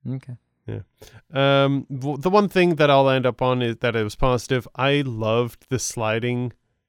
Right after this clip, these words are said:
Speaker 2: Bond was sliding on ice towards henchmen in kind of the final action sequence.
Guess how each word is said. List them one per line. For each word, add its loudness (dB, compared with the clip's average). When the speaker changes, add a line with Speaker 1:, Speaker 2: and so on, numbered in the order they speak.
Speaker 2:
Bond 0
was -4
sliding -4
on -2
ice -4
towards -8
henchmen -8
in -6
kind -8
of -6
the -10
final -4
action -6
sequence. -8